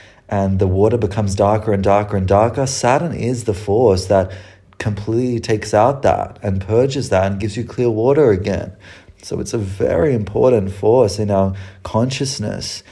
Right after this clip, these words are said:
that allows us to clear a lot of backlog of everything we've done and who we've been.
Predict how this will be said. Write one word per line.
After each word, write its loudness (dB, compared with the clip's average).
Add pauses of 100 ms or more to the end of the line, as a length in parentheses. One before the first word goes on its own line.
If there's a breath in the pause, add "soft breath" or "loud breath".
(240 loud breath)
that 0
allows 4
us -2
to -6
clear 2
a 6
lot 4
of 0
backlog 0 (360 loud breath)
of -2
everything 0
we've 0
done 0 (400 loud breath)
and -2
who -2
we've 0
been. 0